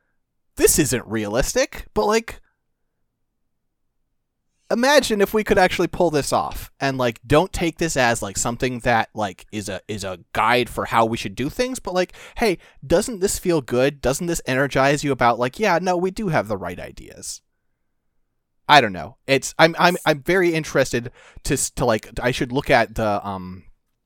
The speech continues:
the developer and, and see what their thoughts behind making this were, because, as I say, it does strike me, like, just on its face as this incredibly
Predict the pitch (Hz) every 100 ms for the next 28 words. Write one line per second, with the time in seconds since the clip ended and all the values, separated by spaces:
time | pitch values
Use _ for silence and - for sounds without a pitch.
0 | _ - 139 135 127 117 131 156 135 104
1 | 104 101 104 107 - 147 143 110 - 120
2 | 123 - - 101 107 120 120 101 - 95
3 | 85 - 95 - 101 - - - - -
4 | _ 131 131 123 143 117 131 131 196 311
5 | - 120 156 - 110 90 85 101 107 -
6 | 104 - 113 143 113 - 139 131 - -
7 | 107 - 104 - - - - - _ 151
8 | 131 - 185 233 165 127